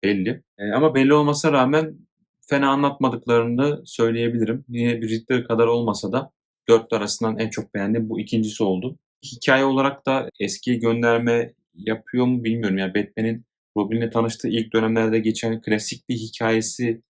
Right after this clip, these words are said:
var gibi geldi. Yanlış da, e, yorumlamış olabilirim. Bir sonraki cildimiz ise One Bad Day, Bane. Joshua Williams da genelde bir D C, e, yazarı. Yani Flash'ta çok iş yaptı.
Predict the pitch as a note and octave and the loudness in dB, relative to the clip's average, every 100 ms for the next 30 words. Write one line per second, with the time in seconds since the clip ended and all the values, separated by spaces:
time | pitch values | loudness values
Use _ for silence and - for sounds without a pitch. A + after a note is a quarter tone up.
0 | _ - G#2 G2+ G2 F#2+ G2 F#2+ F2+ G2 | _ -2 0 0 -2 -2 0 0 0 0
1 | G#2+ A2+ G#2 F2+ - - F#2+ F2+ G2 G2 | 0 -2 -2 -4 -4 -12 -6 -2 -2 -2
2 | G2 F#2+ - F#2+ F#2+ A2+ D3 - _ _ | -2 -4 -6 -4 -2 -4 -4 -10 _ _
3 | _ - E3+ - D#3 D3 C3 C3 C3+ B2+ | _ 2 2 4 2 0 -2 2 2 0
4 | B2 D3+ E3+ B2 B2 C3+ B2+ - D3 C3+ | 2 0 0 2 2 2 0 0 0 2
5 | B2+ B2 C#3 - _ _ - B2+ - F3 | 2 2 0 -6 _ _ -4 0 4 6
6 | E3+ F3 F#3+ - E3 C3+ D#3 E3 D3 D#3 | 6 6 4 0 2 4 4 2 0 2
7 | E3+ E3+ C3+ C#3 C3+ E3 F3 E3+ - A2 | 2 2 0 0 2 2 2 2 -4 0
8 | G#2+ A2 G#2+ A2+ C3+ C#3+ - - - G#2+ | 2 4 2 2 2 -2 -6 -12 -4 -2
9 | A2 - - - - A#2+ B2+ - - D3+ | -4 -8 -20 -12 -2 0 0 -2 -2 0
10 | D3+ B2+ A2 G#2 G#2+ G2+ | 0 0 -2 -4 -4 -4